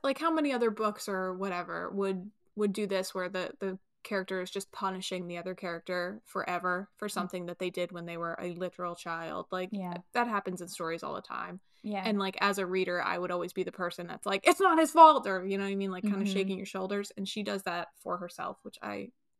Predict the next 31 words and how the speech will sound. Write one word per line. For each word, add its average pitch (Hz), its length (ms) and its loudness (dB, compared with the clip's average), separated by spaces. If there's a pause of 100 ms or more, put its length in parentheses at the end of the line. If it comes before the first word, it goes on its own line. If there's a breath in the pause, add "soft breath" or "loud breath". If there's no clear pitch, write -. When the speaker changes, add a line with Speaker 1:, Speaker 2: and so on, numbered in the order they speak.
(760)
Speaker 1:
enjoy. 202 380 -8
Gives 220 180 -10
her 208 80 -12
points. - 420 -16 (240)
Speaker 2:
Mm-hmm. 190 300 -4 (880)
Speaker 1:
And 220 100 0
then 214 80 0
also 196 300 0
we 196 80 2
get 196 160 -2
to 196 80 -4
l-, 175 220 -8 (460)
read 202 240 2
about 185 240 2
other 185 220 -2
things 175 480 -6
instead 190 380 -4
of 170 140 -10
just - 260 -14 (120)
essentially 196 400 -6
a 180 40 -4
miscommunication 175 760 -6
trope - 240 -8
between 185 280 -10
the 196 60 -12
two 185 140 -12
love 185 180 -8
interests 185 440 -12
where 220 100 -12
they're 208 120 -10
just 214 200 -14